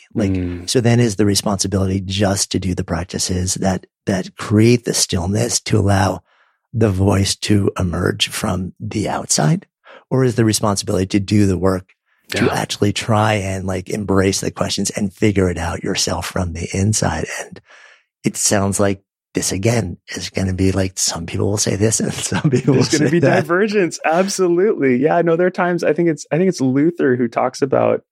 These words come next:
Speaker 2: the revelation of God as, like, a s-, summer thunderstorm. You never know when it's gonna show up. The best you can do is, like, dig some channels, some irrigation channels, I think is what he's imagining, right? To sort of catch the, catch the water when it falls, right?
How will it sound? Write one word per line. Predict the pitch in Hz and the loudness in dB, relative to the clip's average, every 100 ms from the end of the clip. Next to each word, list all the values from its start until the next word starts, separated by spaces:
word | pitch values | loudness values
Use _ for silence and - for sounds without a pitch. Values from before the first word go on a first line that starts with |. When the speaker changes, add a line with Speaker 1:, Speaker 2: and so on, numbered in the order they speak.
| - | -2
Speaker 2:
the | 117 | 0
revelation | 107 113 127 120 123 - 127 | 2 2 2 2 2 0 -2
of | 107 | -2
God | 110 113 110 | 2 2 2
as, | 104 | 0
like, | 104 | -4
a | |
s-, | 101 - _ _ | -6 -10 _ _
summer | - - 110 117 117 | -8 -2 2 4 2
thunderstorm. | 110 98 98 110 107 - 110 110 110 110 _ _ _ - | 2 -2 2 0 0 -2 -4 -4 -8 -12 _ _ _ -4
You | 127 | 0
never | 113 110 123 120 | 2 2 2 2
know | 104 101 107 | 4 4 4
when | 101 - | 2 -2
it's | 113 | -8
gonna | 127 117 | -6 -6
show | 110 110 110 | -4 -2 0
up. | 110 - _ _ - - | 0 -2 _ _ -20 -2
The | 123 | -2
best | 113 123 - | 2 0 0
you | 135 | -2
can | 127 123 | 2 0
do | 113 113 110 | 4 4 4
is, | 101 104 | 0 -4
like, | 95 98 | -6 -2
dig | 104 107 | 0 0
some | - 117 | -2 -4
channels, | 113 107 107 107 101 101 | -4 -2 0 2 0 -2
some | 113 | -2
irrigation | 113 139 120 117 117 113 | 2 2 2 2 0 0
channels, | 110 98 95 110 | 0 -2 0 0
I | |
think | 110 101 | 0 -4
is | 107 | 2
what | 104 | 2
he's | 104 | 2
imagining, | 98 95 101 90 | 0 0 -2 -2
right? | 92 - | -4 -4
To | |
sort | 107 104 | -2 -2
of | |
catch | - 113 117 - - | -2 -2 -2 -4 -2
the, | 107 101 98 _ _ - | 2 2 0 _ _ -6
catch | 147 147 - | -4 -2 0
the | 127 | 2
water | 110 113 113 98 | 4 4 4 2
when | 104 | 0
it | - | -2
falls, | - 104 104 - - - | -2 0 2 0 -6 -6
right? | 104 101 | 0 0